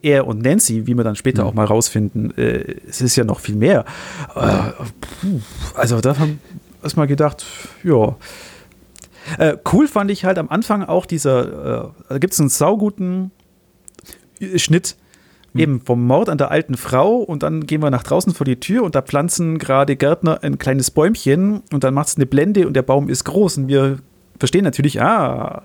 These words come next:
Speaker 1: die Zeit
Speaker 2: Mhm.
Speaker 1: ist voran. Das war, das ist, das war was, wo ich dachte, wow, cool. Auch wie die Kamera so ein Teil da über dieses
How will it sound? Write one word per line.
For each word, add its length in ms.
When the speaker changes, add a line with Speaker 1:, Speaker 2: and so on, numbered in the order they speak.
Speaker 1:
die 80
Zeit 240
Speaker 2:
Mhm. 60
Speaker 1:
ist 140
voran. 220
Das 140
war, 80
das 180
ist, 200
das 140
war 100
was, 140
wo 20
ich 60
dachte, 180
wow, 140
cool. 240
Auch 140
wie 60
die 100
Kamera 420
so 100
ein 80
Teil 300
da 160
über 180
dieses 380